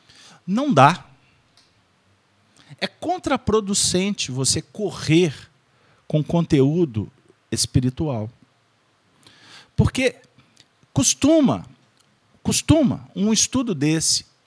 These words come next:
a ambiência que é criada, se, se você apagar tudo que foi falado aqui,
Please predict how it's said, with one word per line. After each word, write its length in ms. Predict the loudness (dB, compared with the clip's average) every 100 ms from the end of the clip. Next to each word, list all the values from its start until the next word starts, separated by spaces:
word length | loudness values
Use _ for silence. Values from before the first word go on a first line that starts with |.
| _
a 140 | 0 2
ambiência 640 | 2 0 0 -2 -2 -2
que 140 | -2
é 20 | -6
criada, 640 | -4 -2 0 0 -4 -12 _ _ _ _ _ _ _ -20 _ _
se, 300 | -12 -10 -10 -8
se 140 | -6
você 300 | -2 2 2
apagar 540 | 2 4 4 4 2 0
tudo 220 | -6 -10
que 80 | -6
foi 180 | -4
falado 440 | 0 2 4 2 0
aqui, 320 | -4 -4 -4